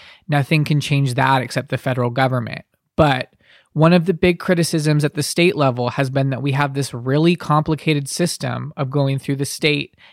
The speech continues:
and the counties and local public health departments, and sort of at each step of the way, somebody has to figure out how much of the vaccine should go to each different, you know, hospital or clinic or pharmacy. And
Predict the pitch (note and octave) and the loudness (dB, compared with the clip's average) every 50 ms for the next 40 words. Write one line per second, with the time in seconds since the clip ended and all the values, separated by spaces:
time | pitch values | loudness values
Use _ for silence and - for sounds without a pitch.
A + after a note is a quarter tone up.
0 | _ _ _ D#3+ D#3+ D#3+ D#3+ E3 D#3 - - D3 C#3 C#3 C3+ C3 C3 C3 B2+ B2+ | _ _ _ 2 2 4 4 2 0 0 -2 0 0 0 0 0 -2 -4 -4 -6
1 | - - _ _ _ - _ _ _ _ _ _ D#3+ D#3+ E3+ E3+ E3+ E3 D#3+ D#3 | -8 -14 _ _ _ -20 _ _ _ _ _ _ 0 2 2 4 4 4 4 4
2 | - E3+ D3+ D#3+ D#3+ D3+ D3+ D3 - D#3 D3 C#3 - - C#3 - C#3+ C3+ - - | 2 0 2 2 2 2 0 -2 0 0 -2 -2 -2 -6 -8 -4 -2 -2 -2 -2
3 | C#3+ C#3+ C3+ C3+ C3+ - - _ - - - _ - D3 C#3+ C3 - - C3+ C3 | -2 -4 -2 -4 -6 -8 -12 _ -20 -20 -20 _ -8 -6 -6 -6 -4 -4 -6 -6
4 | B2+ B2 - _ _ _ _ _ _ _ _ - C#3+ C#3 - - F#3 F3+ - - | -6 -8 -12 _ _ _ _ _ _ _ _ -6 -6 -6 -4 -4 -4 -4 -4 -4
5 | - - F3+ E3 - D#3 D3 D#3+ D#3 C#3+ D#3+ D#3+ D#3 D3+ D3 C#3+ C#3 C3+ - - | 0 0 0 0 0 -4 -4 -2 0 2 4 4 4 4 4 0 -2 -4 -2 0
6 | D3+ D3+ D#3 D3+ D#3 D#3 D3+ D3 D3+ C#3+ - - C3+ - - - D#3+ D#3+ D3+ D3 | 2 2 2 2 2 2 2 2 0 -2 -2 -4 -10 -10 -4 -2 -2 -2 0 0
7 | D#3 D3+ D3 C#3+ C#3 B2 - - - - E3 D#3+ D#3+ D#3+ D#3 - E3 D3 D3+ C#3+ | 2 2 4 4 2 0 -2 -8 -4 -2 0 0 0 0 -2 -4 -4 -4 -2 0
8 | D3+ D3 D3 - - - D#3 D3 C#3+ - - - C#3+ C#3+ - D#3 D3+ D3 D3 D3 | 0 0 0 -2 -6 -6 -6 -6 -6 -8 -10 -14 -12 -6 -2 0 0 2 0 0
9 | C3+ - - C3+ - D#3 D3+ C#3+ - - - D#3 C#3 - - D3+ C#3+ C3+ - - | -2 -4 -8 -10 -10 -10 -10 -10 -12 -6 -6 -6 -6 -4 -6 -6 -6 -6 -8 -12
10 | _ _ _ - C#3+ C#3 C3+ C3 B2+ A#2+ - - - - - _ _ - - - | _ _ _ -4 -4 -2 -2 -2 -2 -4 -6 -12 -20 -20 -20 _ _ -12 -2 -2
11 | E3+ D#3 - - - D#3+ D3 C#3+ C#3 C3+ C3 A#2+ C#3 C3 - - - G#3 F#3+ E3 | -2 -2 -2 -4 -4 -2 -2 0 0 -2 -2 -2 -4 -6 -6 -6 -2 0 0 0
12 | C#3+ C3+ C3 - - D3 C#3+ C3 - - E3+ E3+ F3 E3 D#3 C#3+ - - C3+ B2+ | 0 -2 -4 -6 -8 -8 -8 -8 -2 0 2 2 2 2 0 -2 -2 -4 -6 -6
13 | B2+ C3 - - D3 D3+ D3 C#3+ - | -6 -8 -4 -2 0 0 0 -2 -4